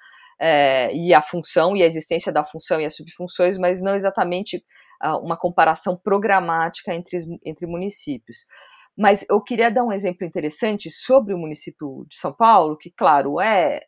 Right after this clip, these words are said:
é difícil de comparar, porque é um município que tem um volume de recurso de, de, na área de segurança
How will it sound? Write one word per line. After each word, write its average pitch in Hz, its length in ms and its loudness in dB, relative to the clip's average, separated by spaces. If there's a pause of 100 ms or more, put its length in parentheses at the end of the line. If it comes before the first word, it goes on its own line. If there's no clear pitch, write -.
é 156 80 -2
difícil 156 360 -10
de - 80 -18
comparar, 156 560 4
porque 131 460 -8 (380)
é 147 100 0
um 160 100 -4
município 147 440 -8
que 151 60 -18
tem 151 160 -2
um 143 240 -8
volume 147 360 -2
de 131 120 -8
recurso 147 520 -8
de, 131 380 -12
de, 127 640 -14 (260)
na 139 200 2
área 135 200 4
de 135 80 -8
segurança 131 600 -8